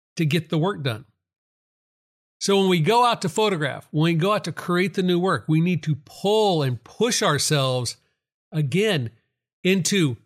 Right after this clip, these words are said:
not just stupid creation. I don't go out and put the camera on continuous high and just hold the button down and hope for the best.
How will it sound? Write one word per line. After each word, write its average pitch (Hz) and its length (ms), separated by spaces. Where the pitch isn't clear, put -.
not 214 320
just 214 320
stupid - 720
creation. 165 640
I 160 100
don't 226 160
go 196 120
out 190 80
and 156 80
put 180 140
the 156 80
camera 170 340
on 139 80
continuous 147 560
high 156 280
and 139 100
just 120 140
hold 160 180
the 139 80
button 151 260
down 127 240
and 117 120
hope 160 240
for 143 100
the 104 100
best. 127 520